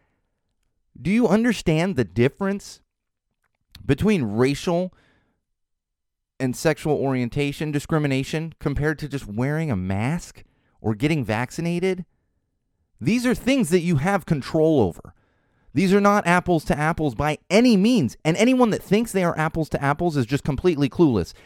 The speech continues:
and has never, ever witnessed anything like real discrimination. And I'm not even talking about witnessing it in person, just understanding the racial discrimination and other kind of discrimination that occurs,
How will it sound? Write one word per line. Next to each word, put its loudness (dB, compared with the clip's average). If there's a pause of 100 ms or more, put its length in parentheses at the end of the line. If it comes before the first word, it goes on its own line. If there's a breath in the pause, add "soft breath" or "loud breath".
(140 loud breath)
and 2
has 2
never, 2
ever 4
witnessed 2
anything 0 (960)
like 0
real 2
discrimination. -2 (1700)
And -2
I'm 2
not 4
even 0
talking -2
about 2
witnessing 0
it -2
in -4
person, -2
just -4
understanding 0
the 0
racial -2
discrimination -4
and -2
other 2
kind -4
of -6
discrimination -2
that -4
occurs, -2